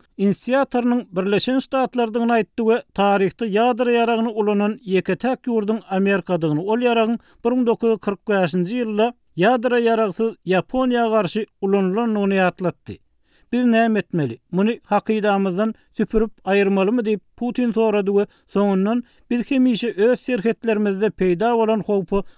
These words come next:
gaýtaryp bereriz" diýdi. Putin öz beýanatyny delillendirip, Orsiýetiň Birleşen Ştatlardan başga ýadra triadasy, gugury ýer, deňiz we howa ýadra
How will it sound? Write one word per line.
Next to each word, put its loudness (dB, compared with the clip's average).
gaýtaryp 0
bereriz" 0
diýdi. -2
Putin 0
öz 2
beýanatyny 0
delillendirip, 0
Orsiýetiň 0
Birleşen 0
Ştatlardan -2
başga -2
ýadra 2
triadasy, 0
gugury 2
ýer, 2
deňiz 2
we 4
howa 0
ýadra 0